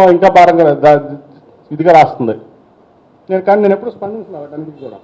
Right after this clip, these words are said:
ఎందుకంటే అనవసరమైన స్పందించడం అనవసరం అనుకున్నా. నేను కూడా యాక్చువల్‌గా ఈ ప్రోగ్రామ్ చేద్దాం అనుకోలేదు, కానీ జయరాజు గారు కంపల్సరీ రెండుసార్లు చేసామండి, మీరు రావాలంటే ఆయన కూడా చెప్పలా. సరే చూద్దాం, ఇవన్నీ మీరు విఘ్నులు కాబట్టి మీ విచక్షణకి వదిలేస్తున్నాను ఇవన్నీ కూడా.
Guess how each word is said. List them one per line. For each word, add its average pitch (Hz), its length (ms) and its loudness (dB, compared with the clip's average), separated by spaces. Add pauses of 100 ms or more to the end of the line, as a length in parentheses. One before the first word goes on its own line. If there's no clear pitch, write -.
(1160)
ఎందుకంటే 160 380 -6 (1160)
అనవసరమైన 180 600 2
స్పందించడం 160 420 0
అనవసరం 151 340 -2 (540)
అనుకున్నా. 139 380 -2
నేను 165 160 0
కూడా 180 120 4
యాక్చువల్‌గా 180 360 0
ఈ - 80 -6
ప్రోగ్రామ్ 156 300 2
చేద్దాం 151 240 4
అనుకోలేదు, 120 380 0
కానీ 139 200 -2
జయరాజు 147 300 0
గారు 151 180 -2
కంపల్సరీ 139 320 -2
రెండుసార్లు 139 380 -2
చేసామండి, 135 440 -4 (580)
మీరు 123 220 -2
రావాలంటే 147 480 2 (180)
ఆయన 143 220 -2
కూడా 147 160 -2
చెప్పలా. 120 240 -2 (640)
సరే 147 140 2 (100)
చూద్దాం, 180 300 2
ఇవన్నీ 165 200 -2 (100)
మీరు 165 220 2
విఘ్నులు 180 320 0
కాబట్టి 170 260 2 (100)
మీ 160 60 2 (220)
విచక్షణకి 170 420 -2
వదిలేస్తున్నాను 147 400 0
ఇవన్నీ 127 240 -2
కూడా. 110 120 2